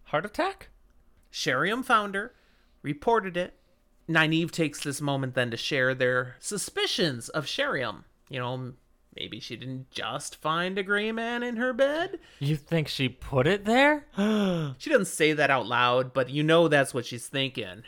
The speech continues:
Speaker 2: Yeah. As well as they have suspicions about Elida and Alana that they talked about, so here's the time. She can share that with the A-, Amyrlin. And Swan doesn't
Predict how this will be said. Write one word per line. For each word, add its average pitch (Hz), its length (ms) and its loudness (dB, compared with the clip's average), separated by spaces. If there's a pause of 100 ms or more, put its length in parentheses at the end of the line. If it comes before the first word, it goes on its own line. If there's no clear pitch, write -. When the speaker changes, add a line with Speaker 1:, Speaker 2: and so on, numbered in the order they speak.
Speaker 2:
Yeah. 113 340 -6 (1080)
As 151 240 -2
well 208 260 0
as 190 360 4
they 143 120 2
have 143 220 0
suspicions 147 580 -6
about 131 200 -6
Elida 120 600 -2
and 180 120 -8
Alana 170 580 -2 (160)
that - 120 -10
they 151 100 -2
talked 135 320 0
about, 123 280 -2
so 127 80 -6
here's 120 340 -8
the 202 80 -12
time. 160 340 -2
She - 140 -14
can 120 100 -14
share 98 320 -8
that 131 260 -2
with 160 160 -4
the 175 120 -4
A-, 147 220 -4
Amyrlin. 139 460 -4 (720)
And 143 240 -6
Swan 208 480 0
doesn't 233 320 -2